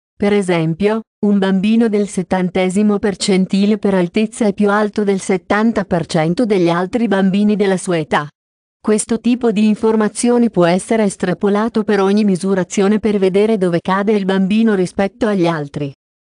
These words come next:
Esistono diversi grafici percentuali di peso e altezza utilizzati per i bambini maschi e femmine,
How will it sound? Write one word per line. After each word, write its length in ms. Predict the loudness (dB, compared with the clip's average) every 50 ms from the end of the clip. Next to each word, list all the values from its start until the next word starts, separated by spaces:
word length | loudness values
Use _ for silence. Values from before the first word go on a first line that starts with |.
| _ _ _
Esistono 680 | 0 0 0 0 0 -2 -2 -4 -4 -4 -2 0 0 0
diversi 520 | 0 0 0 0 0 -2 -2 -4 -6 -4
grafici 540 | -2 -2 -2 -2 -2 -4 -6 -4 -4 -4 -4
percentuali 840 | -2 -2 -4 -4 -2 -2 -2 -2 0 0 0 0 2 2 0 0 -2
di 100 | -4 -4
peso 320 | -2 0 0 0 0 0
e 80 | 0 0
altezza 540 | 0 0 -2 -2 -2 -2 -2 -2 -2 -2
utilizzati 720 | -2 -2 -2 0 0 0 -2 -2 -2 -2 -2 -2 -2 -4 -2
per 160 | -2 0 0
i 80 | 0 0
bambini 500 | 2 2 4 4 4 4 4 4 4 4
maschi 380 | 2 0 -2 -2 -2 0 -2
e 40 | -2
femmine, 640 | -2 0 0 2 2 2 2 2 2 2 2 0 -2